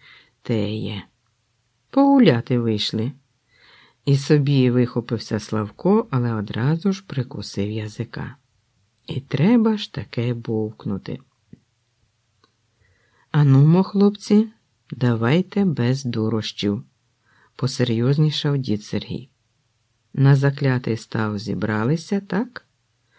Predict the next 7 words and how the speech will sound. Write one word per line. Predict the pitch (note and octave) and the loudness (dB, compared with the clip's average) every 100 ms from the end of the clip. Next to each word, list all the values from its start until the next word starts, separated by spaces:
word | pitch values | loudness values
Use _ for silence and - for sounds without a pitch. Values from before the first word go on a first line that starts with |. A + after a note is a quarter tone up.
| - - - | -20 -20 -2
По | C#4 | 0
обличчях | B3 A3+ G3+ G3 - F#3 F3 | 4 6 6 6 0 -2 0
ваших | E3 E3+ E3+ E3+ E3 | 0 0 0 -2 0
бачу». | D#3+ E3 E3 E3 E3 - _ _ _ _ _ | 0 0 0 -4 -4 -8 _ _ _ _ _
Та | G#2 | -8
кажіть, | G#2+ - A2+ B2+ D#3+ D3+ C#3 - - | -4 -6 -2 0 2 2 0 -4 -6
кажіть, | G2+ G#2+ C3 E3 D#3 C3+ | -6 0 2 2 2 -2